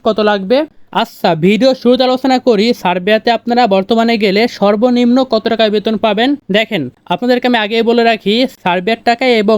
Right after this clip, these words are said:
বাংলাদেশের টাকার মান সম্পূর্ণ সমান, অর্থাৎ সার্বিয়ার এক টাকা এবং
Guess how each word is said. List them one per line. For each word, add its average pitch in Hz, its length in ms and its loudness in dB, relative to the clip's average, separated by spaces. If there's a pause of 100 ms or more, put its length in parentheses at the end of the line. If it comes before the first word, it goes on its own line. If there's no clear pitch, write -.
(140)
বাংলাদেশের 214 460 -2
টাকার 226 200 0 (100)
মান 220 140 0 (180)
সম্পূর্ণ 196 320 0 (120)
সমান, 208 280 0 (300)
অর্থাৎ 226 260 -2 (140)
সার্বিয়ার 196 400 -2
এক 233 160 -12
টাকা 240 140 -4 (100)
এবং 220 120 0